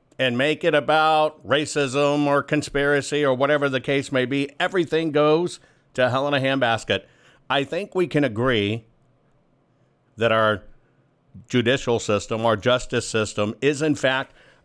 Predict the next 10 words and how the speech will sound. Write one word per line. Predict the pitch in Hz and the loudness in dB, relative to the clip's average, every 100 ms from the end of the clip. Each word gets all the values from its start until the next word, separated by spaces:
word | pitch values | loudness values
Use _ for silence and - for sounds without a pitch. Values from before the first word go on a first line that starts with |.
| _ | _
upside | 147 175 - - - - 151 143 143 | -2 -2 -6 -20 -12 0 2 2 0
down. | 120 107 82 73 - - - - _ - - | 0 0 -2 -12 -18 -18 -20 -20 _ -16 -6
I | 110 | -4
think | 127 | -2
we | 127 | -2
can | 123 120 | -2 2
all | 120 | 2
agree | 110 95 104 | 0 0 0
on | 98 | 0
that. | 95 92 98 | 0 0 -2